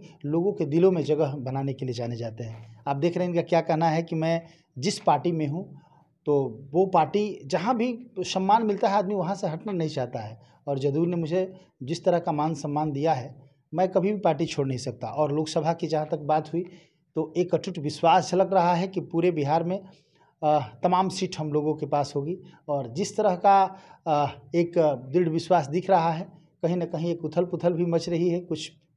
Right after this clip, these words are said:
मीटिंग सीटिंग भी दिल्ली में हो रही है, तो कुछ बेहतर होना है ऐसा लग रहा है।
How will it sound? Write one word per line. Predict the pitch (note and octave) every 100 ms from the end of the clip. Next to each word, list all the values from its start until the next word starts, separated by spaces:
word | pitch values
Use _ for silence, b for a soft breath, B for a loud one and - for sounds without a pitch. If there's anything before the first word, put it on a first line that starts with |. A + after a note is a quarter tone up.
| D3
मीटिंग | D3+ F3
सीटिंग | E3+ E3+ F3
भी | E3+
दिल्ली | E3+ F3+
में | F3+
हो | E3+ F3+
रही | E3
है, | E3
तो | E3+ _ _ _ -
कुछ | - F3+
बेहतर | E3+ F#3
होना | D#3 D#3+ E3
है | D#3 F3+ A#3+ -
ऐसा | C#3+ D#3+ C#3 A2+
लग | D#3 F3
रहा | E3 D#3+
है। | D#3 -